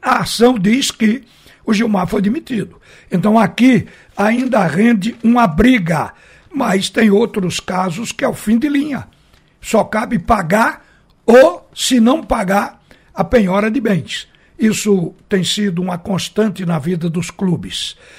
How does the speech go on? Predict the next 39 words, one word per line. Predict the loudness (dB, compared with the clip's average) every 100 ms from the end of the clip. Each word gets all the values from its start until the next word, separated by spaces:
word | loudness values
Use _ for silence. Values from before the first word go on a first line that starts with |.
| -12 0
Mas | 2
eu | 4 2
quero | 0 -2
falar | -4 -4 -4
hoje | 0 0 0 -2
de, | -4 -4
de | -6
a | -10
coisa | -4 -2 0
boa | 2 2 0 -2
que | -2
é |
o | -2
jogo. | -2 -4 -6 -10 -16 _ _ _ _ _
A | -6
gente | -6 -4
fala | -2 0
muito | 0 2 2 2 0
nisso, | 0 2 0 -4 -10 -12 _ _ _ -6
em | -2
questão | 0 -2 -2 -2
de | -2
dinheiro, | -2 0 2 2 0
de | -6
condições | -4 -4 -4 -4 -2 -2 -4
pra | -6 -6
contratar, | -4 -4 -4 -6 -2 -2 -2 -6 -14 -16
o | -12
fato | -6 -4 -4
do | -6
clube | -4 -6 -4
tá | -6
atrasando. | -4 -4 -2 -2 -2
Atraso | -4 -2 0 0 -2
de | -6
salário, | -6 -6 -6 -6 -6 -10 -14 -18 -20 -6
a | -2
gente | 0 -2 -4
sabe | -2 -2 -2 -6